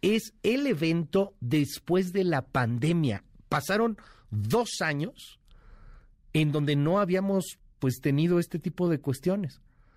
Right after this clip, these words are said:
en donde no habíamos salido a la calle, en donde no habíamos vuelto a ver la cantidad de personas congregadas, eh, por ejemplo, en un desfile de Día de Muertos,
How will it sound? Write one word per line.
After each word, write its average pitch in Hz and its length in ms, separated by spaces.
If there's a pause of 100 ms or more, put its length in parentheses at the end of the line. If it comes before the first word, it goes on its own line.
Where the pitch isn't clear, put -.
(440)
en 131 100
donde 143 220
no 156 80
habíamos 180 320
salido 165 540
a 160 40
la 156 120
calle, 170 500
en 151 100
donde 127 200
no 139 120
habíamos 160 420
vuelto 131 520
a 156 60
ver 147 220 (460)
la 139 260
cantidad 135 360
de 143 80
personas 139 500
congregadas, 127 840
eh, 113 200
por 117 160
ejemplo, 135 260
en 127 60
un 135 80
desfile 139 360
de 117 100
Día 127 140
de 127 80
Muertos, 139 480